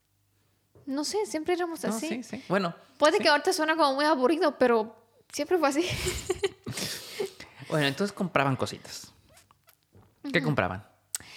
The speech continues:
Speaker 1: Compramos, uy, no me acuerdo cómo se llama en español eso.
Speaker 2: A ver, descríbelo y ahí te, te decimos.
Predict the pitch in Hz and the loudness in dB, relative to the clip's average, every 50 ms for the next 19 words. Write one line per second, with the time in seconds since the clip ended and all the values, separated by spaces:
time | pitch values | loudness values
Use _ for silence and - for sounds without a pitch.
0 | - - - - - - 269 277 269 285 285 285 302 311 320 320 302 269 226 220 | -20 -20 -20 -6 -2 0 0 2 4 4 4 4 2 2 0 2 2 2 2 0
1 | 240 - - - - 294 294 - _ _ _ _ _ _ _ _ _ - - 285 | 0 -4 -8 -10 -16 -20 -20 -20 _ _ _ _ _ _ _ _ _ -10 -8 -8
2 | 285 226 - - - - - - 208 208 - - - 220 214 - - 226 220 226 | -8 -8 -10 -14 -16 -18 -18 -18 -20 -20 -20 -18 -16 -16 -16 -16 -14 -14 -14 -14
3 | - - - 233 - 233 208 202 202 196 196 - - - - 214 196 208 196 - | -14 -14 -14 -12 -10 -8 -8 -8 -10 -12 -12 -14 -14 -12 -12 -12 -12 -12 -14 -14
4 | - - - - - - _ _ _ _ _ _ _ _ - - 117 113 123 127 | -12 -12 -12 -14 -16 -20 _ _ _ _ _ _ _ _ -6 -2 2 2 2 2
5 | 123 - - - 147 - 104 139 123 113 - - - 147 156 165 175 185 180 147 | 0 -2 -6 -14 -12 -10 -4 -2 -2 -2 0 0 0 2 2 4 4 4 4 4
6 | 120 113 113 113 - 131 120 - 117 107 101 - 135 156 180 196 - - | 4 4 2 2 2 0 0 2 2 0 0 0 0 0 0 -2 -4 -8